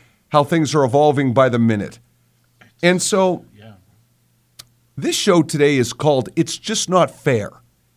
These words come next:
Speaker 1: It's really about fairness and how we evaluate and judge fairness. And we're gonna tackle this fairness element from a parenting standpoint, from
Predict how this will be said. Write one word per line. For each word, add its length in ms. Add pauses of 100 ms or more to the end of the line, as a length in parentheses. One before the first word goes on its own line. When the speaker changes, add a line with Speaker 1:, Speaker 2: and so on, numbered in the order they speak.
(500)
Speaker 1:
It's 200
really 240
about 320
fairness 680
and 140
how 180
we 180
evaluate 800
and 100
judge 360
fairness. 720 (420)
And 180
we're 100
gonna 180
tackle 500
this 420
fairness 680
element 560 (400)
from 220
a 40
parenting 640
standpoint, 840 (380)
from 480